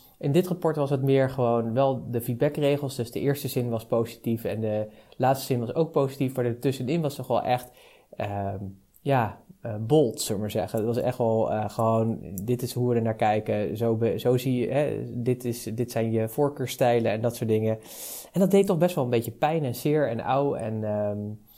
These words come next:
ja, en dat was ik gelukkig niet de enige in. Eh, iedereen had dat eigenlijk, dus we hadden ook een soort collectief, eh, eh, collectief, eh, samen zijn, eh, daarin.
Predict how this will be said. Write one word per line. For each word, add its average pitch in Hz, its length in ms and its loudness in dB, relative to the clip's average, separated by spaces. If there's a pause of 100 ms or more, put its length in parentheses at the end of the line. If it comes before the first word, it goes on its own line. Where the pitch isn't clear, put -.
(520)
ja, 110 220 2
en 113 80 0
dat 127 120 0
was 151 140 0
ik - 60 -14
gelukkig 147 260 2
niet 156 100 6
de 156 80 2
enige 147 320 4
in. 135 140 2
Eh, 113 240 2
iedereen 135 320 4
had 135 100 0
dat 131 120 0
eigenlijk, 123 400 0
dus 113 100 -2
we - 80 -8
hadden 110 200 0
ook 113 80 -2
een 110 60 -2
soort 113 180 0
collectief, 127 520 -2
eh, 110 180 2
eh, - 320 -6 (120)
collectief, 127 460 -2
eh, 123 100 -2
samen 139 320 2
zijn, 123 280 2
eh, 120 140 2
daarin. 120 440 0